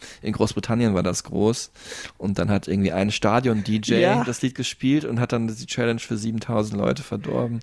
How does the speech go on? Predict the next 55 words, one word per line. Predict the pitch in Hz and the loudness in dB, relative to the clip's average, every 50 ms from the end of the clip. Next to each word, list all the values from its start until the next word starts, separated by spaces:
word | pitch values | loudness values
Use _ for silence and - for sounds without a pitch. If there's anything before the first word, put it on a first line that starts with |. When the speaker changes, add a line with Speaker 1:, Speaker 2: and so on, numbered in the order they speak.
| - - | -8 -6
Speaker 2:
Shoot. | - - - - 160 156 147 147 170 - - - - - 135 - - - - - - - | -4 -4 0 2 2 4 4 2 2 0 -6 -8 -8 -8 -6 -6 -4 -6 -6 -8 -4 0
Interessanterweise | - 156 - - 139 - - 156 160 196 170 139 147 147 156 160 151 | 0 0 0 0 -2 -4 0 2 2 2 2 2 2 2 0 0 -2
fand | - 156 143 139 - | 0 0 0 2 0
ich | 170 190 - - - | -2 -4 -4 -6 -8
dieses | _ 156 143 139 214 294 - - - | _ -2 -2 0 0 0 0 0 0
Jahr | 220 226 226 | 0 0 2
das | 220 180 170 - - _ _ _ _ - | 2 2 0 -2 -8 _ _ _ _ -2
gar | 151 143 175 254 349 277 | -2 0 0 2 2 2
nicht | 170 - - | 2 2 0
so | - 139 139 | 0 0 0
präsent. | - - - 139 139 131 139 143 135 139 143 | 0 -2 -2 -2 0 2 2 4 4 4 2
Ich | 135 143 | 2 2
Speaker 1:
Nee, | 143 135 135 143 151 | 2 4 2 2 2
Speaker 2:
hab | 143 | 2
wenig | 214 247 349 339 320 - | 2 4 4 2 2 0
Speaker 1:
genau. | - | 2
Speaker 2:
Weihnachtsmusik | - 247 302 233 185 185 - - - 180 185 | 2 2 2 2 2 -2 0 0 0 2 2
Speaker 1:
Vielleicht | 196 | 2
deswegen. | 190 180 - 147 139 131 143 147 | 0 0 0 0 2 2 2 2
Speaker 2:
gehört, | 147 143 135 143 151 165 | 2 2 2 0 0 -2
ne? | 170 170 | 0 0
Speaker 1:
Leute | 180 220 233 | 2 4 4
Speaker 2:
Oder | - - 135 | 2 2 2
Speaker 1:
haben | 135 | 0
Speaker 2:
letztes | 156 165 - 131 - - | -2 -2 -4 -8 -6 -4
Jahr, | 127 131 139 143 - | -2 -2 -2 -2 -2
ja. | - 165 160 147 - - - - - - - - | 0 0 0 0 -2 -6 -10 -12 -12 -14 -16 -4
Speaker 1:
haben, | - 120 117 120 | -2 -2 -2 -2
haben, | - - - 123 123 127 135 139 139 | -4 -4 -2 -2 0 0 0 0 0
äh, | 123 131 123 120 120 120 120 123 120 120 127 135 - - - - - - | 0 0 0 2 2 2 2 2 2 0 -2 -4 -8 -14 -20 -20 -10 -6
haben | 131 123 127 | -4 -2 -2
das | 120 - - | -4 -2 -2
gut | 139 123 - | -2 0 0
hinbekommen, | 139 135 127 117 - - 113 101 101 101 | 0 0 0 0 0 2 2 2 2 2
dem | 98 107 110 | 2 0 -2
Song | - - 117 - | -2 -2 -2 -2
aus | 98 - | -2 0
dem | - 110 | 0 0
Weg | 123 - | 0 0
zu | - 107 | 0 0
gehen. | 107 107 | 2 2
Ja, | 120 | 2
ich | 131 - | 2 2
kann | - 156 | 2 2
mich | 160 151 | 2 4
noch | 143 | 4
dran | 135 135 139 | 2 4 2
erinnern, | 135 131 143 147 | 4 2 2 2
ich | 135 - | 2 0
hab | 139 | -2
das | - 123 - | -4 -4 -2
mal | 135 131 - | -2 0 0
als | 123 - - - - - | -2 -2 -6 -6 0 2
Single | 151 165 175 170 170 170 160 | 2 2 4 2 2 2 2
tatsächlich, | 170 139 - - 143 139 - 151 147 - - | 0 -2 0 -2 -2 -2 0 0 -2 -2 -4